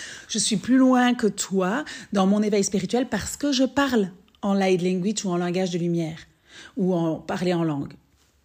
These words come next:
Euh, no way. Ni toi, ni moi, on est supérieurs l'un à l'autre. On a tous la même valeur.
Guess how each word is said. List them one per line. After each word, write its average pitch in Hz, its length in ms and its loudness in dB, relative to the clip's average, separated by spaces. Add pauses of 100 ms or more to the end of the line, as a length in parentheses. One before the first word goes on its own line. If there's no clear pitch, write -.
(600)
Euh, 165 300 -4
no 196 240 0
way. 233 340 -4 (560)
Ni 214 160 2
toi, 240 600 -2
ni 175 180 0
moi, 190 500 0
on 185 120 -2
est 170 80 0
supérieurs 214 880 -2
l'un 196 360 -2
à 240 120 -6
l'autre. 302 480 -4 (380)
On 196 140 0
a 190 120 2
tous 277 400 -4 (180)
la 190 160 2
même 226 260 2 (180)
valeur. 214 720 -2